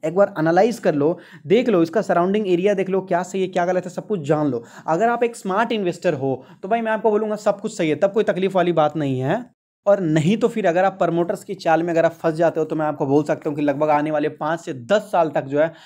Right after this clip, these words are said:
आपका पैसा फंसा रहेगा। और फिर भी याद रखिएगा, निकलने का कोई चांस नहीं है,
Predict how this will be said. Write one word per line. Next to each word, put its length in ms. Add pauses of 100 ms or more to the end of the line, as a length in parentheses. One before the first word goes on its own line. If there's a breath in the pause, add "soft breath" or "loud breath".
(160 loud breath)
आपका 280
पैसा 280
फंसा 320
रहेगा। 380 (200 loud breath)
और 100
फिर 260
भी 240 (180 loud breath)
याद 320
रखिएगा, 300
निकलने 480
का 100
कोई 200
चांस 380
नहीं 160
है, 80